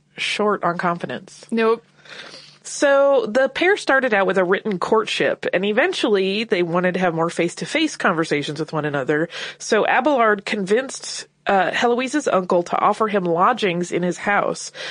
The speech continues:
Speaker 1: which was also near the school where he taught. And Fulbert basically gave Abelard free rein over Heloise's education. He wrote, quote,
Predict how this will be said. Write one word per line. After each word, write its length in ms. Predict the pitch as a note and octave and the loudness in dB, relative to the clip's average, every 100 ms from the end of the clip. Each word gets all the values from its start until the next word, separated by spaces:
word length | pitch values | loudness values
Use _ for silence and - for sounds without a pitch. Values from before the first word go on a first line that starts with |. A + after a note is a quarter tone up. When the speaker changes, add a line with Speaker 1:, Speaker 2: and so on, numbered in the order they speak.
| - | -2
Speaker 1:
which 180 | A#3+ B3 | -2 0
was 100 | C4+ | 0
also 300 | F#4 - D4 | 2 2 0
near 280 | A3 A3+ B3 | 2 2 4
the 120 | A3+ | 2
school 360 | - F3+ E3 D#3 | 0 0 2 2
where 120 | D3+ | 0
he 120 | D3+ | -2
taught. 480 | - - G#3+ G#2 - _ _ _ _ _ - | -2 2 2 2 -2 _ _ _ _ _ -6
And 120 | G#3 | -4
Fulbert 380 | A3+ B3 D4 A3 | -2 2 2 2
basically 480 | B3+ D4+ C#4 G#3+ | 0 0 0 0
gave 220 | F3+ F#3 F3+ | 2 2 2
Abelard 560 | F3+ F3 D#3+ D#3+ E3 - - | 2 2 4 4 2 -4 -16
free 300 | - - C#4+ | -8 -2 0
rein 340 | A3 F3 G#3+ D#3+ | 2 2 2 0
over 220 | D#3 E3 | 0 2
Heloise's 580 | E3 E3 D#3 D#3 D#3+ D3+ | 2 2 2 0 -4 -2
education. 840 | F3+ D#3+ - E3+ F3 G#2 - - - - - | -4 -4 -4 -4 -2 -4 -4 -8 -14 -14 -12
He 140 | - B3 | -6 0
wrote, 300 | G#3+ G#3 - | 2 2 0
quote, 300 | G#3+ G3+ | 0 0